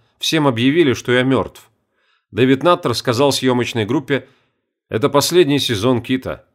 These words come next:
и мне пришлось произнести фальшивую прощальную речь. Я не смог выдавить из себя нечто слезливое в духе «Я люблю вас, это было потрясающе», и сказал просто «Отлично поработали, ребята, спасибо всем»,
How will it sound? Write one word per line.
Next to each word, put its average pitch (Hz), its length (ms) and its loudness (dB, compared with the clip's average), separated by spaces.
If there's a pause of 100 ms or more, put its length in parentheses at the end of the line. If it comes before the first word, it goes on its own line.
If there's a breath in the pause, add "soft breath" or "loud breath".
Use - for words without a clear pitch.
(180)
и 107 100 -6
мне 170 180 2
пришлось 139 400 -2
произнести 113 560 -2
фальшивую 151 580 0
прощальную 95 640 -4
речь. 87 320 -8 (640)
Я 127 160 -4
не 165 80 0
смог 185 320 0
выдавить 117 380 -2
из 107 100 -8
себя 120 220 -2
нечто 120 340 -2
слезливое 117 580 -2
в 92 60 -6
духе 110 340 -4 (280 soft breath)
«Я 110 160 2
люблю 107 320 2
вас, 135 360 -2
это 110 200 -4
было 110 220 0
потрясающе», 107 800 -6 (200)
и 127 60 -8
сказал 151 360 0
просто 131 520 -2 (480 soft breath)
«Отлично 175 420 -2
поработали, 156 520 0
ребята, 101 500 -4
спасибо 131 500 -4
всем», 92 400 -8